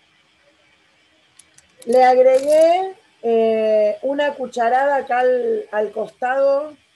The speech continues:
a ver si se ve, ahí, de, eh, lactonesa de zanahoria, que se hace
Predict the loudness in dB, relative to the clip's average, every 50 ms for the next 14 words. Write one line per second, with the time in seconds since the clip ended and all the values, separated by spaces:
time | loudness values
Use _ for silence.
0 | _ -10 -8 -6 -6 -8 -10 -14 -18 -14 -12 -10 -8 -6 -8 -8 -8 -12 -16 -20
1 | _ _ _ _ _ _ -14 -12 -10 -10 -12 -12 -16 -18 -20 _ _ _ _ _
2 | _ _ _ _ _ _ _ _ _ _ -8 -6 -4 -2 -2 -2 -4 -6 -8 -14
3 | _ _ _ _ _ _ _ _ -6 -4 -4 -2 -4 -6 -4 -4 -4 -2 -2 -2
4 | -4 -6 _ -8 -6 -6 -6 -8 -6 -6 -4 -4 -4 -4 -4 -6 -6 -6 -4 -4
5 | -4 -4 -4 -4 -6 -8 -10 -12 -12 -14 -18 -20 _ _ _ _ _ _ _ _
6 | _ _ _ _ _ _ _ _ _ -4 -4 -4 -6 -6 -4 -2 -2 -2 -2 -4
7 | -6 -8 -8 -6 -6 -6 -8 -10 -14